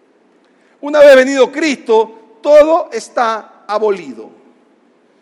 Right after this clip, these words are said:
De hecho, en el Nuevo Testamento se ha escrito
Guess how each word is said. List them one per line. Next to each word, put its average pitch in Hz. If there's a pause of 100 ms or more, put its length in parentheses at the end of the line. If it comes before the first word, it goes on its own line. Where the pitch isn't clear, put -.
(240)
De 247
hecho, 151 (160)
en 196
el 190
Nuevo 330
Testamento 220 (1400)
se -
ha 247
escrito 254